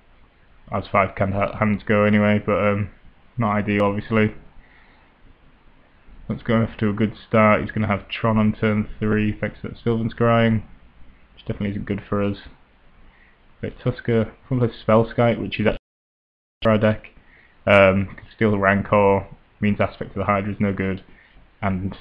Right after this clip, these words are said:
he just has four toughness, which is kind of a pain when most of our guys have three toughness. Um, gonna be able to run out another Tusker,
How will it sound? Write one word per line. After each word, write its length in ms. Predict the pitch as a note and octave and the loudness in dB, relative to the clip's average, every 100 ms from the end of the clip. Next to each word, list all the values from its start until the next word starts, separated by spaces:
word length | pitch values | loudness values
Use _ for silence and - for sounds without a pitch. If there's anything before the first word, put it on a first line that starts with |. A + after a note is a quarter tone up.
| - | -12
he 80 | G2+ | -10
just 160 | G#2 | -2
has 140 | G#2+ G#2+ | 0 0
four 160 | G2 F#2 | -2 0
toughness, 420 | A2 G#2+ A2 G#2 - | 0 0 0 -2 -6
which 360 | - - - - _ - - _ - | -10 -10 -10 -12 _ -20 -20 _ -14
is 60 | |
kind 200 | - G#2 | 0 0
of 80 | F#2+ | 0
a 40 | - | 2
pain 260 | G#2 G2+ | 2 4
when 100 | G2 | 2
most 260 | G2 F#2+ - | 0 -2 -4
of 60 | |
our 100 | F#2+ | -4
guys 220 | F#2 F#2+ F#2 | -2 -4 -4
have 100 | F#2 - | -8 -4
three 260 | A#2 A#2+ A#2 | 0 0 0
toughness. 380 | B2 B2 A#2+ - - - - - - - _ _ | -2 -2 -2 -4 -20 -20 -20 -20 -20 -20 _ _
Um, 520 | G2 F#2+ G2 G2 F#2+ - - - - - - - - - - | 0 2 2 0 -4 -10 -20 -20 -20 -20 -20 -20 -20 -20 -12
gonna 140 | - A#2 | -6 -2
be 60 | |
able 180 | A2 G#2 | -2 -2
to 80 | G#2+ | -4
run 140 | G#2+ | -2
out 220 | G2+ G2+ - _ _ | -2 -2 -8 _ _
another 280 | G#2 G2+ F#2+ | -2 -2 -2
Tusker, 520 | - A#2 - - A2 | -2 -4 -4 0 2